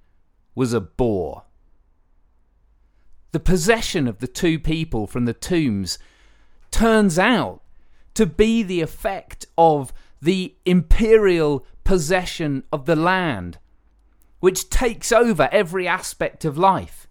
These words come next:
economy, culture, civil freedom, and that affects mental health. The symbol of the foreign occupying power drowning in the sea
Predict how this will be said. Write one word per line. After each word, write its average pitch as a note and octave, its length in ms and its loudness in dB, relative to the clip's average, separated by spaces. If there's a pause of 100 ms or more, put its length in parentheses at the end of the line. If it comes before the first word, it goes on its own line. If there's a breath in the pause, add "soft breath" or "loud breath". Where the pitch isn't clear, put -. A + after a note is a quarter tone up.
(600)
economy, F3 720 -4 (100)
culture, F3+ 600 0 (520)
civil D#3 480 -2
freedom, F#3 640 -4 (1200)
and F3 140 -2
that A3 300 4 (340)
affects - 800 -4 (120)
mental F3+ 480 -2
health. - 480 -10 (800)
The E3+ 100 2
symbol A3 480 4
of D3 100 0
the D3 100 0
foreign F3 560 4
occupying D#3+ 720 -2
power D#3 460 -2
drowning E3+ 880 -2
in C#3 160 0
the B2+ 80 -2
sea C3 600 -2